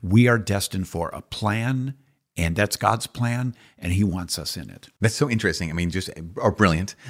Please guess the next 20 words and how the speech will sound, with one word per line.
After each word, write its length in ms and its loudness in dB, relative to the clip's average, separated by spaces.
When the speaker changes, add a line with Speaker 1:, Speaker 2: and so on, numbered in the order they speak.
Speaker 2:
Um, 180 6
<laughs> 40 4
Speaker 1:
Mm-hmm. 120 6
Speaker 2:
as, 200 4
as 100 2
you're 60 8
noting, 360 6
um, 180 4
here 340 4
is 260 0
what 160 6
we 140 6
believe 380 4
about 280 4
God, 360 0
but 260 2
it's 120 0
not 200 6
just, 480 2
um, 340 -4